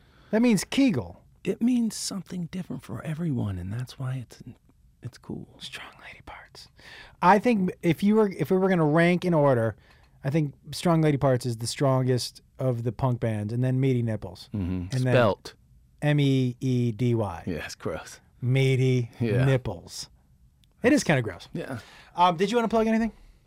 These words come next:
Speaker 2: Mm. Mm-mm.
Speaker 1: Because that, I mean, you don't know what's happening yet.
Speaker 2: Mm-mm.
Speaker 1: You, and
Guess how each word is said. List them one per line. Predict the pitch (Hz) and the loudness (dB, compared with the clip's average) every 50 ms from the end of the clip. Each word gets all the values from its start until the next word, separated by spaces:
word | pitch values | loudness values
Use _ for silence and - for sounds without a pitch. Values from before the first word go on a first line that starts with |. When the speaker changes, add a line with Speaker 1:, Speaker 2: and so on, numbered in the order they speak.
| _ _ _ _ _ _ _ _ _ - - | _ _ _ _ _ _ _ _ _ -10 -8
Speaker 2:
Mm. | 95 92 98 101 95 98 98 - _ _ _ _ _ _ _ - - | -8 -6 -6 -6 -8 -8 -12 -18 _ _ _ _ _ _ _ -16 -10
Mm-mm. | - 101 - - 110 - _ _ _ - - _ _ - - | -10 -10 -10 -10 -12 -14 _ _ _ -20 -20 _ _ -12 -10
Speaker 1:
Because | 165 143 156 143 127 131 | -6 -2 -2 -2 0 0
that, | 135 131 - _ _ - | -2 -2 -4 _ _ -6
I | 131 | -2
mean, | 123 120 110 98 95 98 101 - | -2 -2 -2 -2 -6 -8 -10 -6
you | 123 127 135 | -2 0 2
don't | 135 127 | 2 2
know | 123 123 | 2 0
what's | 123 120 | 0 0
happening | - 165 170 143 127 110 104 | -2 -2 -2 -2 -4 -4 -4
yet. | 110 107 98 - _ _ _ - | -6 -6 -8 -10 _ _ _ -8
Speaker 2:
Mm-mm. | 143 131 143 123 101 95 _ _ _ - | -6 -6 -6 -6 -10 -12 _ _ _ -8
Speaker 1:
You, | - 143 156 175 - | -2 0 0 0 2
and | 151 151 151 143 | 2 0 0 0